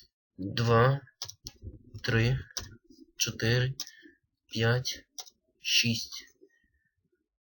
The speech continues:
Так, і тут у нас повинно бути що? Е, Євразія, Північна Америка, Євразія, е,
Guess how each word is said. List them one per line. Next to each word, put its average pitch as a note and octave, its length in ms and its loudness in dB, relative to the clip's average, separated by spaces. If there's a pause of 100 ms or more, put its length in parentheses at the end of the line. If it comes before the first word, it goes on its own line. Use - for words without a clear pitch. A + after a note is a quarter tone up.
(1500)
Так, G#2 360 4 (420)
і - 60 -14
тут C#3 180 -6
у - 20 4
нас C#3+ 140 0
повинно B2+ 360 4
бути A#2+ 260 -4
що? - 360 -2 (960)
Е, A#2+ 140 4
Євразія, C3 680 6
Північна A2+ 580 2
Америка, C3+ 600 0 (240)
Євразія, A2 880 0 (2250)
е, A2 260 4